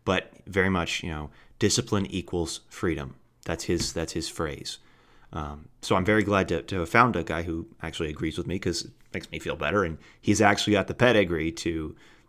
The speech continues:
to be definitely right about this. You know, he knows what he's talking about, and he can actually apply it and help other people, whereas I'm just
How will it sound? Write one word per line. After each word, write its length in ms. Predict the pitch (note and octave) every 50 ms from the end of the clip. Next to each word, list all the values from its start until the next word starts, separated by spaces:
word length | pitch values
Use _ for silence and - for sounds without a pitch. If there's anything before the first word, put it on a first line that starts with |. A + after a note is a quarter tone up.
| _ - _ _ _ -
to 100 | - A#2
be 80 | F#2+ E2+
definitely 440 | - - D#2+ - F2 - - E2+
right 340 | E2 F2 D#2+ C#2+ - - -
about 220 | - - - - -
this. 300 | G1+ - - - - - - -
You 60 | C#2+
know, 60 | D2+
he 100 | F2+ E2+
knows 220 | E2 E2+ F2 E2+
what 60 | F#2 F2+
he's 100 | F2 -
talking 300 | - F#2 E2 - E2+ E2
about, 320 | D#2 D#2 D2+ - - - - - - - -
and 80 | F2+ F#2
he 60 | F2
can 100 | G2 F#2
actually 320 | F2 F2 - - F#2+ E2
apply 320 | D#2 - - - F2+ E2+ E2
it 160 | D#2+ - -
and 100 | D#2 D2
help 180 | F2+ E2 - -
other 260 | - F#2+ F2+ F2 E2
people, 460 | - - G2+ F2 - - D2+ D2 - - - - - - -
whereas 280 | G2 F#2 F2 F2 F2 F2
I'm 180 | F2 E2+ E2+
just 360 | D#2+ F2 E2 D#2 - - -